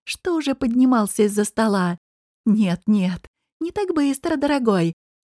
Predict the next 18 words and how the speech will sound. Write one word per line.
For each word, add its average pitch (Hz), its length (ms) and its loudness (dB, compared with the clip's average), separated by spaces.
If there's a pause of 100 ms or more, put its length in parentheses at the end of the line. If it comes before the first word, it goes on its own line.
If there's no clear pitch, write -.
(100)
Извини, 233 600 0
я 254 180 0
на 262 120 4
секундочку. 202 680 -2 (340)
Кое-что 349 360 0
сделать 285 400 0
нужно». 202 400 0 (400)
Извинилась 247 640 0
я 233 140 -2
перед 226 300 -4
Стасом 330 580 -4
и 285 80 -10
поднялась. 220 720 -2 (580)
Быстро 202 460 0
подошла 190 440 -2
к 220 100 -6
оторопевшему 208 680 -2
Байсаеву, 208 680 -2